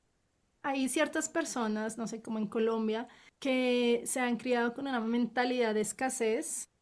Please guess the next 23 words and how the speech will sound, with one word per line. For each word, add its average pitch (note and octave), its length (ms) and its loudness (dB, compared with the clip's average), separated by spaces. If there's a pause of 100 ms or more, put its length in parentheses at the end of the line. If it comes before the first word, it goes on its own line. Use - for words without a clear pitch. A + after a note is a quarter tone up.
(240)
y B3+ 160 0
puede A#3 280 -2
ser A#3+ 200 -2
un, B3 580 -2
un A#3+ 180 0
desafío A#3 480 2
imaginar A3+ 460 0
un G#3+ 100 -2
sistema A3+ 500 -2
que A#3 200 2
funcione A3+ 600 -2
en A#3 140 -4
abundancia. A3+ 680 -2 (420)
Sin C4 240 4
embargo, A#3+ 400 4
si B3 120 0
observamos A3+ 880 0
con B3 160 0
detenimiento A#3 680 2
nuestro A3+ 360 0
entorno G#3+ 1000 2
o A#3 140 0
territorio, G#3+ 800 0